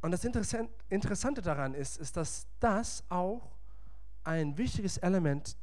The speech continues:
der Liebe ist, ein Grundstein der Liebe. Weil Liebe uns auch aus unserer Selbstbezogenheit zwingt. Es ist, es ist unmöglich, solange du auf dich fokussiert bist, es ist unmöglich, dass du andere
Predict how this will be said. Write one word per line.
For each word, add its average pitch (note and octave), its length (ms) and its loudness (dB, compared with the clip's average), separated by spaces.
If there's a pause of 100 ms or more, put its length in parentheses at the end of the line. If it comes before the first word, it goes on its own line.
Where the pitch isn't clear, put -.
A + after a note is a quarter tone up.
(340)
der C#3+ 180 8
Liebe G3+ 360 6
ist, A2 220 0
ein B2+ 200 -2
Grundstein D3 580 0
der C3 160 -4
Liebe. C3 340 -4 (580)
Weil D3+ 140 0
Liebe F#3+ 480 0 (840)
uns F#3+ 400 6
auch B3 320 8
aus F#3+ 240 4
unserer E3 220 2
Selbstbezogenheit D#3 840 2
zwingt. - 400 -2 (840)
Es E3 180 4
ist, F#3 220 0
es F3 100 0
ist F3+ 100 -2
unmöglich, B3 600 2
solange A3 360 4 (280)
du B3+ 120 0
auf G#3+ 180 4
dich - 340 -2
fokussiert G#3+ 500 -4
bist, - 240 0
es E3 80 -6
ist F3+ 160 -6
unmöglich, A3+ 640 6
dass F3 160 0
du F3+ 200 -4
andere G3 480 2